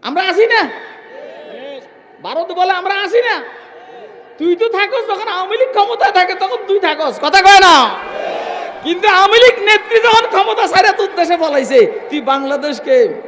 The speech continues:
ভয় দেখাস, কথা কয় না? আল্লাহ হায়াতের মধ্যে বরকত দান করুক, প্রফেসর ডক্টর ইউনূসের হায়াতের মধ্যে বরকত দান করুক।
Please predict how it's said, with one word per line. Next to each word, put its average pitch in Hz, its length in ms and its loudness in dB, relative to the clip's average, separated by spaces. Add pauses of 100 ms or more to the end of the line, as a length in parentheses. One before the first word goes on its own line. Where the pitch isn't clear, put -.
(120)
ভয় 214 220 -2
দেখাস, 160 600 -10 (920)
কথা 262 200 -2
কয় 330 180 6
না? 311 340 0 (720)
আল্লাহ 233 240 0
হায়াতের 302 480 0
মধ্যে 302 300 -8
বরকত 311 400 -6 (100)
দান 330 240 -4
করুক, 302 220 -10 (380)
প্রফেসর 277 380 -2 (120)
ডক্টর 254 360 -4
ইউনূসের 226 640 -6
হায়াতের 214 420 -4
মধ্যে 208 200 -10
বরকত 190 380 -8
দান 151 220 -12
করুক। 131 200 -18